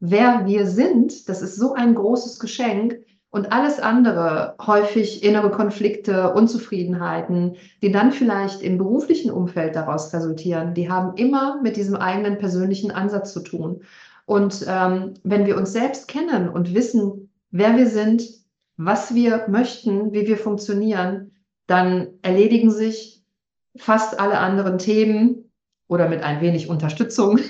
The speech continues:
<laughs> ähm, ja, von alleine. Und, ähm, ich arbeite, ähm, ich arbeite mit, äh, mit Menschen und Unternehmen zusammen,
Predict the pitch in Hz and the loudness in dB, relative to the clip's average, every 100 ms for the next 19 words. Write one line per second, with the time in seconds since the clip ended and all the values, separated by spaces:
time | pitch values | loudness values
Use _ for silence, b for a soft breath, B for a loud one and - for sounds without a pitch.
0 | - 294 349 359 330 294 - _ - 240 | 2 2 6 4 4 2 -2 _ -20 -8
1 | 214 208 202 202 196 202 196 190 165 - | 0 2 4 2 0 -6 2 4 2 0
2 | 202 180 180 165 165 160 156 156 156 156 | -2 -2 -2 -2 -4 -4 -4 -2 -2 -4
3 | - 180 175 175 175 175 - _ _ _ | -6 -4 -2 0 -2 -4 -10 _ _ _
4 | _ _ _ - 185 180 180 180 175 180 | _ _ _ -6 -4 0 0 2 0 0
5 | 175 170 165 170 165 165 165 170 - - | -2 -2 -2 -4 -4 -4 -6 -8 -12 -18
6 | - 175 - 175 175 175 170 165 160 - | -14 -10 -6 -4 -4 -4 -6 -8 -10 -10
7 | 165 156 156 175 214 - 185 165 170 170 | -6 -6 -4 0 0 0 -2 -2 -4 -4
8 | 165 190 247 247 214 214 214 220 233 | -4 0 0 0 -2 -2 0 0 -2